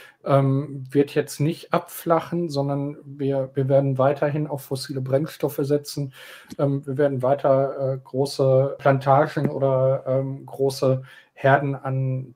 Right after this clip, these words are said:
Tieren umlaufen haben. Ähm, wird es sowas geben wie eine Lebensraumverschiebung? Also, ähm,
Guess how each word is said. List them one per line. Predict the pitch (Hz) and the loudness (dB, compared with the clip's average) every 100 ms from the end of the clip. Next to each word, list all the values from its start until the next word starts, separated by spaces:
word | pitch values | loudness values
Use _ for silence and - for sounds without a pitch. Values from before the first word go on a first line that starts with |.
| - | -8
Tieren | - 175 170 156 165 - - | 2 4 4 -2 -4 -12 -4
umlaufen | 143 147 156 156 143 135 | 0 4 2 2 -2 -2
haben. | 139 147 _ - - - - _ - | -2 -4 _ -20 -20 -20 -20 _ 0
Ähm, | 139 139 139 143 _ | 0 0 -4 -8 _
wird | - 147 | -4 -4
es | 147 | -4
sowas | - 147 135 - | -2 -2 -2 -6
geben | 139 151 139 | -4 -4 -2
wie | 135 135 143 | -2 -2 -2
eine | 131 131 135 | -4 -4 -2
Lebensraumverschiebung? | 123 147 180 - - 151 160 160 156 - - - 147 - 165 170 185 190 | 0 2 0 -2 0 2 4 2 -2 -4 -6 -4 -4 -6 -6 0 0 0
Also, | - 127 135 135 131 - | 0 0 2 0 -2 -4
ähm, | 139 139 135 131 | -6 -4 -4 -8